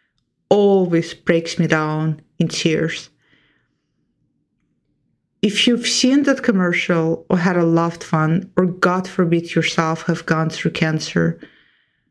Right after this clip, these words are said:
you know that chemo turns you into an alien. It strips you of your sense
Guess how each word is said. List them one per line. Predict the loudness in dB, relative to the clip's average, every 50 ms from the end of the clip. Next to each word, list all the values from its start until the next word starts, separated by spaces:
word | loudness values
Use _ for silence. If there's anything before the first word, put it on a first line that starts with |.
| _ _ _ _ _ _ -4
you | -2 0 2 2 4
know | 4 4 4 4 2 4 4 4 4 4 4 2 -2 -6 -10 -18 _ _ _ _
that | 0 0 0 0 -2 -4
chemo | -4 -2 0 0 0 2 0 0 0 -2 -2 -4 -4 -6 -8 -10 _ _ _ _ _ _ _ _ _ _ _ _ _ _ _ _ _ _ _ _ _ _ -4
turns | 0 0 2 2 2 0 0 -2 -2 -4
you | -2 0 0 0 -2 -4 -6 -10 _ _ _ _ _ _ _ _ _ _ _ _ _ _ _ _ _ _ _ _ _ _ _
into | -2 -2 0 0 0 -2 0 -2
an | -2 -2 -4 -4 -4
alien. | -2 -2 0 0 0 0 0 -2 -2 -2 -4 -4 -6 -8 -14 _ _ _ _ _ _ _
It | -2 -2 -2
strips | -2 -4 -4 -2 -2 0 0 0 0 -2 -6 -6 -2 0
you | 2 2 2 2 0 -2 -2
of | 0 0 2 2 0 -2 -4 -10 -18 _ _ _ _ _ _ _
your | -2 0 2 4 4 4 4 4 2 4 4 2 2 0 -4 -10 _ _ _ _ _ _ _ _ _ _ _ _ _ _
sense | _ -4 -2 0 0 0 -2 -2 -6 -8 -14